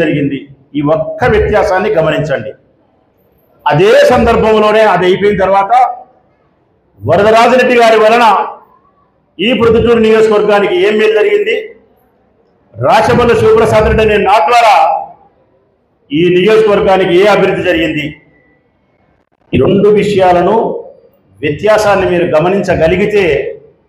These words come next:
సక్రమమైనటువంటి పద్ధతుల్లో మీరు ఓటు ఇవ్వగలుగుతారు, సరైన మనిషిని గెలిపించుకోగలుగుతారు. కానీ పోటీ చేసిన అభ్యర్థిగా,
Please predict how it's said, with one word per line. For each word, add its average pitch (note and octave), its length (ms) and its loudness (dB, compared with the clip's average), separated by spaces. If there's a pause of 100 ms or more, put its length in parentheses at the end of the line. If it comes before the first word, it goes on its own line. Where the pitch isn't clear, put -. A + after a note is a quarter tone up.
(920)
సక్రమమైనటువంటి F#3+ 1040 0
పద్ధతుల్లో F#3+ 420 -2 (100)
మీరు F3 160 0 (140)
ఓటు G3 260 -2
ఇవ్వగలుగుతారు, F#3 760 0 (680)
సరైన A3+ 500 0
మనిషిని G#3 380 0
గెలిపించుకోగలుగుతారు. E3 1000 -4 (1500)
కానీ D#3 280 2 (1800)
పోటీ F#3+ 340 0
చేసిన G#3 240 0 (100)
అభ్యర్థిగా, G3+ 460 0